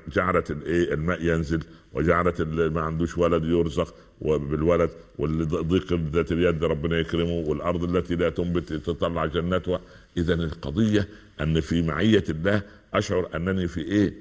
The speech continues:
في ذلة لله سبحانه وتعالى. فما، ما، ما تخليش الهم يخترمك.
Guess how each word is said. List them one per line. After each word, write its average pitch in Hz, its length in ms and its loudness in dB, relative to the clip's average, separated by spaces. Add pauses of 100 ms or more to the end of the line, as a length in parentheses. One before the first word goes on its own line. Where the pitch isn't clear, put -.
(300)
في 82 160 2
ذلة 107 420 4
لله 85 420 0
سبحانه 71 320 -8
وتعالى. 65 360 -8 (380)
فما، 78 340 -2
ما، 82 120 -4
ما 87 140 -4
تخليش 113 320 0
الهم 101 360 0 (300)
يخترمك. 76 640 -2